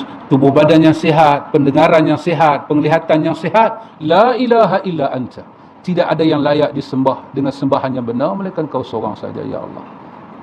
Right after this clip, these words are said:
Maka Nabi kata, cuba renungkan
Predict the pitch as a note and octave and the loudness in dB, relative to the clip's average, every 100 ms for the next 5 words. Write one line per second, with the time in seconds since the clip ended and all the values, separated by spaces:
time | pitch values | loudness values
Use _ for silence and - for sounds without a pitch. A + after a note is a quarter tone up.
0 | - - - - - - - - - B2+ | -20 -20 -20 -20 -20 -20 -20 -12 -6 2
1 | D3+ C#3 - - - - - C#3 C3+ D#3+ | 4 2 0 -12 -20 -12 0 2 2 2
2 | D3 C#3+ - D#3+ D#3 - - C3+ D#3+ F#3 | 2 0 0 2 0 0 -4 0 2 2
3 | E3 C3 | 0 0